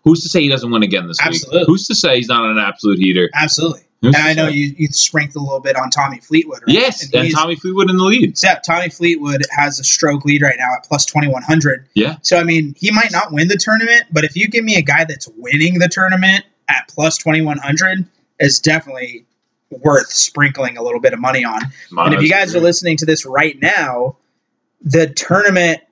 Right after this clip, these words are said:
Speaker 2: is suspended because of weather. So they actually are starting again on Saturday. So by the time you're listening to this, you should be able to get those same odds.
Speaker 1: Yeah,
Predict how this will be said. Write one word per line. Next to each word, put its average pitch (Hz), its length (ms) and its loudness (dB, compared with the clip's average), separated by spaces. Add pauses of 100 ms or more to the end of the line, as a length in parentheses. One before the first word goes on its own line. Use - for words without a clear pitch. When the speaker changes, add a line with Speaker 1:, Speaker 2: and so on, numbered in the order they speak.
Speaker 2:
is 151 380 2
suspended 156 500 0
because 135 480 2
of 123 640 0
weather. 139 580 -2 (440)
So 143 200 2
they 139 180 4 (120)
actually 160 400 0
are 147 100 0
starting 147 380 0
again 143 220 0
on 135 160 -2
Saturday. 139 920 0 (180)
So - 180 4
by 147 160 2
the 202 80 -2
time 214 220 0
you're 180 100 2
listening 165 380 2
to 139 80 4
this, 127 120 -2
you 143 80 -4
should 170 240 2
be 147 100 0
able 139 100 4
to 135 80 -2
get 135 180 0
those 120 180 0
same 113 220 -2
odds. - 400 -10
Speaker 1:
Yeah, 151 240 2